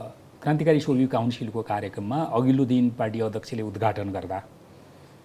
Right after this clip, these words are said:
रैथाने माओवादीहरूले भन्दा अरू माओवादीहरूले नेतृत्वको, विचारको, सङ्कटको चाहिँ नि, अ,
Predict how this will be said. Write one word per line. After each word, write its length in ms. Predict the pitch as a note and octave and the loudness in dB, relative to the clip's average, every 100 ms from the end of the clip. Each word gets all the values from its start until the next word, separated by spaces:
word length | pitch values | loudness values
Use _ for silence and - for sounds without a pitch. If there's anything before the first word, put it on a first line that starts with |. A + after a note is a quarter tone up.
| - - A#2+ | -20 -6 0
रैथाने 440 | C3+ D3 D3+ D#3 | 2 6 6 8
माओवादीहरूले 680 | C3 B2+ B2 A#2+ A#2+ A2 G#2+ | 8 6 6 4 2 0 -4
भन्दा 260 | F#2 G#2+ | -2 0
अरू 400 | F#3 B2+ B2+ C3+ | 2 4 4 4
माओवादीहरूले 720 | B2+ A#2+ A#2+ A2+ A2+ G2 A2+ | 4 4 2 0 -2 -2 -4
नेतृत्वको, 640 | A#2 A#2 B2 A#2+ A#2+ A2+ A#2 | -2 -4 -4 -6 -4 -4 -2
विचारको, 540 | A2+ A#2 A2+ G#2+ A#2 | -2 0 -2 -2 -6
सङ्कटको 600 | - A#2 A2+ A#2 A#2+ A#2 | -6 -4 -2 -4 -4 -6
चाहिँ 340 | A2+ A2 A2+ | -6 -6 -6
नि, 140 | A2 | -6
अ, 80 | G#2 | -8